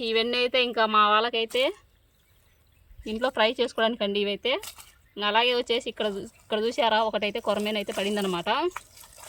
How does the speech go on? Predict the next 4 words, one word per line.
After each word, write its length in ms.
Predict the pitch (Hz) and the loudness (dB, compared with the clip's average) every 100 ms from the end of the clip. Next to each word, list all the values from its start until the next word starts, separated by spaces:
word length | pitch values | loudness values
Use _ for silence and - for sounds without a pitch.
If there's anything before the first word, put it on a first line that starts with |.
| - - - | -16 -14 4
వావ్, 420 | 269 320 311 302 240 190 - - - - - - - - - - - | 10 12 12 8 4 -2 -12 -14 -16 -16 -16 -20 -20 -18 -18 -20 4
ఎక్కడికి 240 | - 285 320 | 6 8 6
వెళ్ళిపోతున్నావు? 580 | 311 302 302 302 294 277 262 233 226 220 240 294 330 349 - - - - - 339 427 453 - _ _ _ _ _ - - - - - 403 330 349 294 277 285 302 - - - - - - - _ - - | 6 6 8 10 10 10 4 0 -4 -6 -2 0 -2 -6 -12 -16 -16 -12 -8 -8 -6 -8 -10 _ _ _ _ _ -20 -20 -20 -10 -2 -2 0 -2 -2 -2 -4 -6 -12 -20 -20 -20 -20 -20 -20 _ -12 2
చూడండి, 320 | 294 302 294 | 4 6 4